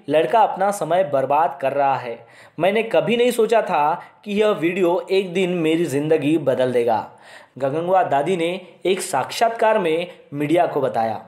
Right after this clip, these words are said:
जल्द ही एक मजाकिया और व्यंग्यपूर्ण तरीके से गांव के जीवन को चित्रित करने वाला यह वीडियो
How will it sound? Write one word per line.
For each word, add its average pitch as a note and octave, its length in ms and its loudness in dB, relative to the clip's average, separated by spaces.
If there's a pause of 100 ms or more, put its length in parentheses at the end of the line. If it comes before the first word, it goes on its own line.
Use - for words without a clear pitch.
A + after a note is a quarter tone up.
(400)
जल्द F3 280 2
ही E3 260 0 (240)
एक F3 140 0
मजाकिया D#3+ 680 0 (320)
और D#3+ 160 2
व्यंग्यपूर्ण F3 680 0
तरीके G3 440 0
से D#3+ 340 0 (260)
गांव C#3+ 220 2
के F#3 180 -2
जीवन D3+ 400 -2
को G3+ 180 2
चित्रित G3+ 480 -4
करने G3+ 240 2
वाला F#3 300 4 (380)
यह D#3+ 160 -2
वीडियो E3+ 420 2